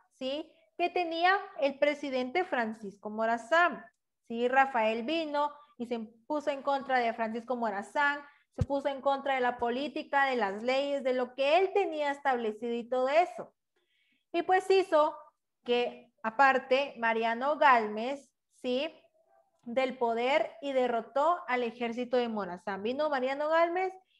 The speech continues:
y derrotó a Francisco Morazán. Después de todas las acciones que hizo Rafael Carrera, se dieron cuenta en Nicaragua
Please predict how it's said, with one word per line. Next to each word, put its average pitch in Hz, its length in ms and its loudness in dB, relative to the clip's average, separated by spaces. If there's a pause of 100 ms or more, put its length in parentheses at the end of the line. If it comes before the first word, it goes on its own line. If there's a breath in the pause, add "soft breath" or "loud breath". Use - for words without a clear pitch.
(360)
y 294 180 -2
derrotó 277 720 4
a 277 140 2
Francisco 240 560 -4
Morazán. 196 640 -6 (400)
Después 277 680 6
de 247 100 4
todas 381 340 8
las 392 240 8
acciones 277 880 0
que 262 240 6
hizo 320 240 4
Rafael 254 800 6
Carrera, 269 680 4 (640)
se 294 120 2
dieron 339 300 4
cuenta 339 340 4
en 330 80 2
Nicaragua 254 800 2